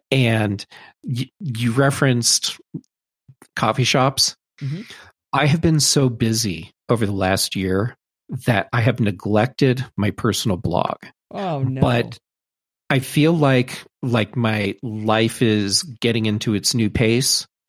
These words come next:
Speaker 1: and I, I have a list of posts that I want to write.
Speaker 2: <laughs>
Speaker 1: So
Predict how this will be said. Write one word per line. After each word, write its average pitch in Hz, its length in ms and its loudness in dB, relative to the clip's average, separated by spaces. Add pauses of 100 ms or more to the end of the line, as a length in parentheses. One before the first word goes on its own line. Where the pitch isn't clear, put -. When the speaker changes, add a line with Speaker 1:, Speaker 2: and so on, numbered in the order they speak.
(460)
Speaker 1:
and 104 760 0 (800)
I, 117 320 0 (120)
I 131 100 2
have 143 480 0 (100)
a 123 120 2
list 113 680 0 (160)
of 101 460 -2 (720)
posts - 520 0
that 110 120 2
I 95 60 2
want 95 280 -4
to - 100 -2
write. - 460 -4
Speaker 2:
<laughs> - 760 -16
Speaker 1:
So 110 1000 2